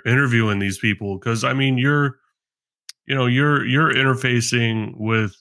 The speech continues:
more users on a daily basis than, than most security. So you need to, you know, be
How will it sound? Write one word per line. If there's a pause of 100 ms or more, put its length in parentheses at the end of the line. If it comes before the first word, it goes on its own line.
more
users
on
a
daily
basis
than, (1000)
than
most
security. (680)
So
you
need
to,
you
know,
be